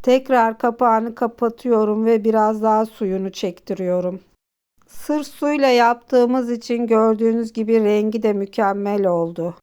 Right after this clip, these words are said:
Un eklediğimiz için de gördüğünüz gibi kıvamı biraz nemli oluyor. Tarçın ve tahinle servis edebilirsiniz.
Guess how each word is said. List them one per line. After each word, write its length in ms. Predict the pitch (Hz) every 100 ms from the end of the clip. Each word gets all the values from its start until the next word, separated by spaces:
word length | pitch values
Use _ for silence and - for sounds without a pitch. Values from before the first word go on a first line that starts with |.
| _ _ _
Un 220 | 247 269
eklediğimiz 760 | 277 277 - 269 262 262 262 262
için 440 | 240 226 247 226
de 100 | 226
gördüğünüz 680 | 226 220 220 220 233 240 226
gibi 300 | 220 240 240
kıvamı 540 | 247 220 208 208 220
biraz 360 | 214 214 208 220
nemli 440 | 214 202 202 208
oluyor. 640 | 208 185 170 165 165 - - - _ _ _ _ _ _ _ - - -
Tarçın 560 | 240 226 226 - 262
ve 160 | 240 233
tahinle 520 | 254 240 247 233 220
servis 580 | 220 - 214 202 220 -
edebilirsiniz. 1120 | 190 202 196 196 208 208 - 175 170 180 -